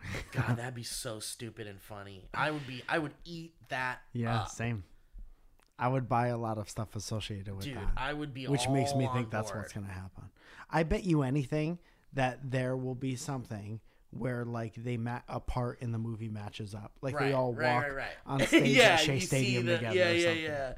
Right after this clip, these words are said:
Speaker 1: Yeah.
Speaker 2: That's, that'd be great. They should do that. Um, but yeah, so it's, it'll be from each Beatles member's point of view, and then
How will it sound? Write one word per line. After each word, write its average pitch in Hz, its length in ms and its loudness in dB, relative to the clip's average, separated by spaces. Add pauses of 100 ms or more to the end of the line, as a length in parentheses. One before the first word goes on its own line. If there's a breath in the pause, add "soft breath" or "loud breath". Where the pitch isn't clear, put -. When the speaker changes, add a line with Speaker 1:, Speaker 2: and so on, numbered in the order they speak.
(160 loud breath)
Speaker 1:
Yeah. 117 80 -10 (160 loud breath)
Speaker 2:
That's, 254 380 4
that'd 349 260 2
be 349 80 -4
great. 175 520 -2
They 156 120 -4
should 247 260 -4
do 247 160 -8
that. 113 300 -6 (360)
Um, 147 460 -2 (2000)
but 151 100 -2
yeah, 151 200 4
so 160 200 -4
it's, 143 120 -6
it'll 151 160 -4
be 156 120 -2
from 151 160 -6
each 165 200 -6
Beatles 170 280 -2
member's 151 260 -4
point 156 180 -4
of 139 80 -6
view, 143 260 -2
and 127 140 -8
then 131 260 -6